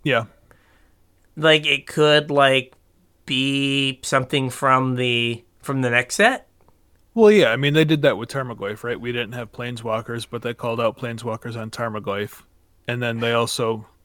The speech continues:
Speaker 1: made a big deal about saying that Magic will never be the same after this year. So I
Speaker 2: Yeah.
Speaker 1: don't know. Like, battle could be a thing, but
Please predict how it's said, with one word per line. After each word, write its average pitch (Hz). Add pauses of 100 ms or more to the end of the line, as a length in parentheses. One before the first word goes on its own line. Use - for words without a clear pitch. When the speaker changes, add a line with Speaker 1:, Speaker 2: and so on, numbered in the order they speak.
(120)
Speaker 1:
made 127
a 113
big 113
deal 113
about 110
saying 113
that 110
Magic 120
will 117
never 117
be 113
the 110
same 117
after 110
this 107
year. 104 (1080)
So -
I -
Speaker 2:
Yeah. 120
Speaker 1:
don't 113
know. 117 (640)
Like, 127 (1300)
battle 135
could 147
be 127
a 113
thing, 107 (100)
but 120